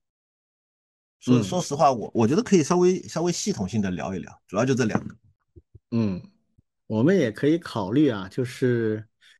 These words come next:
Speaker 2: 要不我们搞一个专栏啊，我们每年花一期或者半期的篇幅啊，就来聊一年的编程语言相关的总结。
Speaker 1: 嗯。
Speaker 2: 比如过去一年里面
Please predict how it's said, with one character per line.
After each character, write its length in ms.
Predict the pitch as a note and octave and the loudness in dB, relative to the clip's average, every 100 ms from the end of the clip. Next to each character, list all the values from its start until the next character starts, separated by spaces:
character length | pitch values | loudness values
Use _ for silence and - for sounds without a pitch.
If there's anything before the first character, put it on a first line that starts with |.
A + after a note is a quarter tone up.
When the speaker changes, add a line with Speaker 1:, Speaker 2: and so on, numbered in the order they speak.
| _ | _
Speaker 2:
要 200 | F#3 F3+ | 2 4
不 100 | D3 | 4
我 120 | C#3 G2+ | 2 0
们 120 | C3+ | -4
搞 220 | B2+ D2 | -6 -4
一 60 | A2+ | 0
个 120 | C#3 | 0
专 300 | B2+ D#3+ D3+ | 2 0 0
栏 100 | G2+ | -4
啊， 240 | F#2+ F2+ | -6 -6
我 120 | G2+ A2 | -2 2
们 160 | C3 | 2
每 200 | C3 G2+ | 2 0
年 540 | G2+ G2+ B2 D3+ E3 E3+ | 0 0 0 0 0 -4
花 240 | - D3 D#3+ | -2 0 2
一 100 | C#3+ | 0
期 300 | - - D#3+ | -2 -2 0
或 140 | D3+ | 2
者 80 | C3 | 2
半 260 | D#3 D3+ B2 | 2 0 -2
期 180 | - | 0
的 140 | D3 C3 | 0 2
篇 260 | - D#3 | 2 0
幅 180 | D3+ G#2+ | -2 -6
啊， 200 | G2 G2+ _ _ _ _ | -6 -8 _ _ _ _
就 140 | - D#3+ | 4 4
来 260 | C#3 C#3 | 4 2
聊 400 | C#3 A#2+ A#2+ C3 | 2 0 0 0
一 160 | D#3+ D#3+ | 2 2
年 340 | B2+ A2 C3 | 2 0 -2
的 240 | D#3+ C3+ A#2 | 0 0 0
编 220 | E3 E3 | 0 0
程 260 | C#3+ C#3 | 0 -2
语 140 | B2+ F#2+ | -2 -4
言 220 | F#2 A#2+ | -2 -2
相 260 | F3 C#3 C#3 | 0 0 2
关 300 | C#3+ C#3+ C#3+ | 2 2 2
的 640 | C#3 A#2 A2 G2+ F#2+ F#2+ - _ _ _ | 0 0 -2 -6 -10 -14 -16 _ _ _
总 240 | - G2+ F#2+ | 2 2 0
结。 320 | F#2+ F2+ - _ _ - | -4 -4 -6 _ _ -2
Speaker 1:
嗯。 220 | B2+ A2 | 0 2
Speaker 2:
比 60 | A#2+ | 0
如 80 | B2+ | 2
过 180 | E3+ | 2
去 180 | D#3 D#3 | 4 2
一 80 | D3+ | 2
年 260 | C3+ B2+ C#3 | 0 0 -2
里 140 | A2+ | -2
面 340 | G#2 A2+ G#2+ | -4 -6 -8